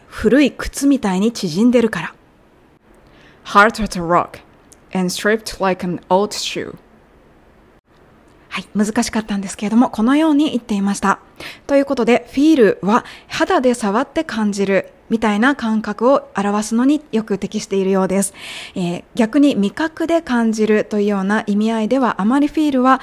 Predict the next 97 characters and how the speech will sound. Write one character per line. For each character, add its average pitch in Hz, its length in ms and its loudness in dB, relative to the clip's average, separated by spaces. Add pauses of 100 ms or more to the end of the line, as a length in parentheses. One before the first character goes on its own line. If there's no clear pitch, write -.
(200)
相 220 160 2
性 220 220 0
が 190 80 -2
良 233 140 2
く 220 100 -2
な 247 140 4
い 311 60 0
と 311 120 -4
い 262 60 4
う 233 80 2
こ 226 120 -2
と 269 160 0
を 269 60 0
今 208 160 -2
回 190 200 -4
学 185 200 -8
習 190 220 -8
を 254 100 0
し 262 100 -2
ま 220 140 4
し - 80 -10
た。 185 220 -2 (1040)
で 269 100 10
で 330 100 10
す 247 100 4
ね、 202 200 8
も 233 240 6
う - 20 4
一 339 160 -2
つ 269 140 -6
す 233 120 -2
ご 254 140 2
く 269 140 2
大 214 180 4
事 220 100 0
な 220 120 2
こ 220 100 0
と 214 100 -2
を 196 100 -2
書 214 100 -2
い 214 40 0
て 208 80 -6
く 202 100 -4
だ 196 80 0
さ 202 120 -4
っ - 20 -2
て - 100 -14
た 196 120 -2
の 185 120 -2
で、 202 180 2 (160)
ち - 100 -6
ょ - 20 0
っ 226 40 -12
と 240 100 0
ラ 220 140 4
ジ 220 100 -2
オ 208 60 2
長 214 220 -2
く 214 80 -2
な 208 120 0
っ 202 40 -4
ち 208 100 -6
ゃ 202 40 -2
っ - 20 -4
て 202 120 -6
る 202 100 0
ん - 20 -2
で 202 80 -2
す - 100 -8
け 220 100 -2
れ 214 40 2
ど 214 80 2
も、 233 140 4
も 254 160 4
う 294 40 0
ち 302 100 -2
ょ - 40 0
っ - 20 -16
と 285 100 -4
だ 285 120 -2
け 285 160 0
よ-、 240 80 -4 (200)
よ 240 80 -4
か 233 120 -2
っ 226 40 -10
た 196 100 -2
ら 185 160 0
一 - 80 -8
緒 190 140 -6
に 202 140 -2
学 - 180 -12
習 170 160 -8
し - 80 -8
ま 185 80 -2
し 202 80 -4
ょ 220 80 8
う。 - 60 4